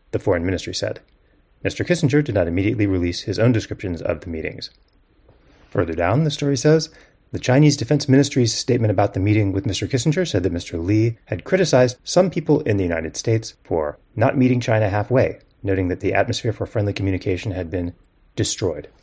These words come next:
Later this summer, we can celebrate the fifty-fifth anniversary of Henry Kissinger's friendly back-channel communications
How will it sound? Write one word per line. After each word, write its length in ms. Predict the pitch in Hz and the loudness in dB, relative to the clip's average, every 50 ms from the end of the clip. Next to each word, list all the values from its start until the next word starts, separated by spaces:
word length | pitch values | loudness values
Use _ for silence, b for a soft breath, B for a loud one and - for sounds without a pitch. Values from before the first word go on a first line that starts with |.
| _ _ _ _ _ _ _ _ _ _ _ | _ _ _ _ _ _ _ _ _ _ _
Later 280 | - 101 90 85 82 78 | -4 -2 -2 -2 -2 -4
this 160 | 87 90 - | -6 -6 -6
summer, 340 | - - 101 123 175 - - _ _ _ _ _ - | -4 -2 -2 -2 -2 -4 -6 _ _ _ _ _ -4
we 100 | 110 98 | -4 -2
can 140 | - 104 95 | -2 -6 -4
celebrate 400 | - 110 101 107 107 117 120 - | -2 -2 -2 0 0 0 0 0
the 80 | 127 | -2
fifty-fifth 520 | 117 - 117 113 - 135 110 135 117 113 - | -2 -2 -4 -2 -2 -2 0 2 0 0 0
anniversary 640 | - 110 98 92 90 110 110 - 160 165 175 175 - | -2 -2 -2 0 -2 -2 -2 -2 -2 -2 -2 -2 -2
of 320 | - 95 95 95 95 - - _ _ _ _ _ _ _ _ _ | -2 -2 -2 -2 -2 -4 -10 _ _ _ _ _ _ _ _ _
Henry 240 | - - 113 104 101 | 0 2 4 4 4
Kissinger's 460 | - 131 113 101 101 98 98 92 - | 2 2 0 0 2 0 0 0 -2
friendly 360 | - - - 123 120 113 110 | -2 2 2 4 6 4 4
back-channel 480 | 98 - - 101 - - - 110 104 101 | 4 2 0 0 0 0 0 0 2 0
communications 800 | 98 - 104 104 101 98 - 110 95 - - 95 90 87 - | 0 0 2 2 2 2 2 0 0 0 -2 -4 -4 -6 -8